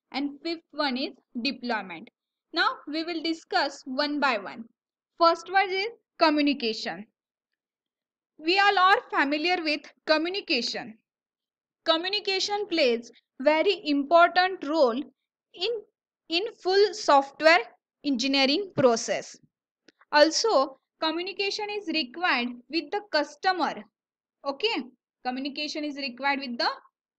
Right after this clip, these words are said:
customer. It is required in the software development team as well as individual team.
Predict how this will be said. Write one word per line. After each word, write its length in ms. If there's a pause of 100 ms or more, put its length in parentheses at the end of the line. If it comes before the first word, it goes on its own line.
customer. 640 (800)
It 160
is 260 (760)
required 640 (140)
in 180
the 80
software 640
development 800
team 480 (520)
as 300
well 160
as 320 (220)
individual 760
team. 240